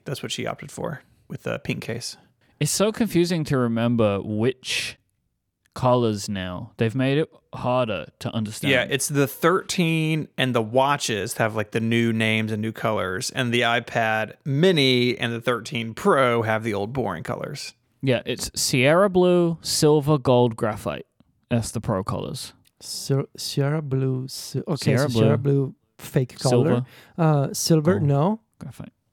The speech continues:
Speaker 3: Gold and graphite? Uh, what's a graphite like?
Speaker 1: It's confusing. Very confusing. Uh, you can indeed turn off ProMotion. We now have this from a reliable source who has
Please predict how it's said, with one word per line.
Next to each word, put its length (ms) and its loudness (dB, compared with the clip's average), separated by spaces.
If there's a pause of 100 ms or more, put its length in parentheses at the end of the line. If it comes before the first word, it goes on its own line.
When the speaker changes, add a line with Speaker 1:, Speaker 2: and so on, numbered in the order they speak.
(140)
Speaker 3:
Gold 400 4
and 120 4
graphite? 500 -2 (640)
Uh, 300 0
what's 200 0
a 40 -2
graphite 380 -4
like? 380 -10 (840)
Speaker 1:
It's 140 -16
confusing. 640 -6 (800)
Very 200 -6
confusing. 540 -6 (400)
Uh, 640 0
you 200 2
can 400 4
indeed 720 2
turn 300 0
off 320 0
ProMotion. 680 2
We 120 2
now 180 2
have 160 0
this 220 0
from 240 0
a 120 4
reliable 600 2
source 460 0
who 120 2
has 220 -2